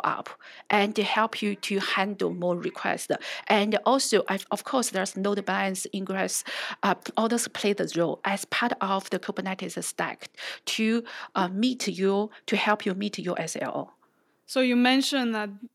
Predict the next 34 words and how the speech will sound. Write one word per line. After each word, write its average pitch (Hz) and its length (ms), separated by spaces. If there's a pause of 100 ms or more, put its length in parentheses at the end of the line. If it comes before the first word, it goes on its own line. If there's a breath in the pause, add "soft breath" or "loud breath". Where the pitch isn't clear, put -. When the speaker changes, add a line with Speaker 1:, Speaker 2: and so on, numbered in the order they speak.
Speaker 2:
all 240 180
these 240 200
improvements 220 640
were 214 160
part 220 320
of 202 180
the 196 300 (340)
Kubernetes 220 920 (680)
concept 240 460
of 202 200
the 208 100 (180)
pod, 208 580 (160)
in 247 180
which 240 240
you 262 120
can 254 160
put 254 340
several 226 600
containers. 208 1000 (380)
What 247 380
is 269 260
a, 233 320 (220)
an 233 160
example 208 920 (260)
of 202 560 (400)
the 233 140
types 233 400
of 220 140
containers 226 480
that 202 240
go 226 180
together 214 460
in 202 180
one 196 320